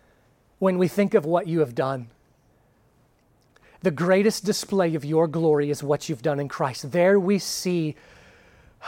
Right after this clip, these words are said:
the display of all of your perfections. Your justice is perfect. Your wrath is perfect.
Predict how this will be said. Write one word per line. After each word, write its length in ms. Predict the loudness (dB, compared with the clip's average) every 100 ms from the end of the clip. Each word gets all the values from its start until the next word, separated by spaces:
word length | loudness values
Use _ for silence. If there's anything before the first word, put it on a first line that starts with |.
| -12 -8
the 180 | 0 0
display 680 | 0 -2 -4 0 2 4 4
of 120 | 2
all 340 | 4 4 4
of 100 | 2
your 160 | 0 -2
perfections. 920 | -2 -10 -6 -8 -6 -12 -10 -12 -16 -12
Your 260 | 2 4 4
justice 640 | 2 0 0 -4 -10 -10
is 140 | -12 -10
perfect. 600 | -4 -4 -4 -12 -12 -20 _ _ _ _ _ _ _ _ _ _
Your 140 | 0 2
wrath 500 | 4 4 4 2 -2
is 180 | -6 -6
perfect. 680 | -10 -6 -6 -4 -10 -10